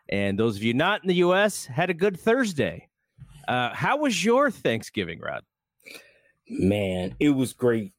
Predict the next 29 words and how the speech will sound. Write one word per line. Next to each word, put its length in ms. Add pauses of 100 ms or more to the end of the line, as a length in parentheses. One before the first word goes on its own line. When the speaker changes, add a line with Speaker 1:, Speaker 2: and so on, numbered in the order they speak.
(100)
Speaker 2:
Um, 520 (300)
my 100
brother's 400
down 340
from 200
Northern 300
Nevada, 500
so 500 (1000)
we 160
went 220
out 380
and 340 (240)
played 220
a 40
little 220
golf 380
this 180
morning 500
and 360
came 320
home 580 (160)
and 840 (180)
watched, 720
spent 300
the 100
whole 260
day 380 (140)
watching 320
football. 680